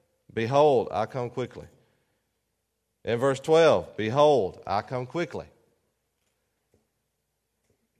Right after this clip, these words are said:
I think Jesus is trying to get across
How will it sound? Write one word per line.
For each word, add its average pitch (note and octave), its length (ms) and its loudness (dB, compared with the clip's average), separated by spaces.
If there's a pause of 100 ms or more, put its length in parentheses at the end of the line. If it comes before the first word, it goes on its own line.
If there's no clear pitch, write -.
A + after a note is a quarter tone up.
(1400)
I G#2 100 -6
think C#3 440 -4
Jesus C3 600 -8
is G#2+ 140 -12
trying C3+ 300 -4
to A#2 60 -8
get B2 140 -4
across B2 640 -4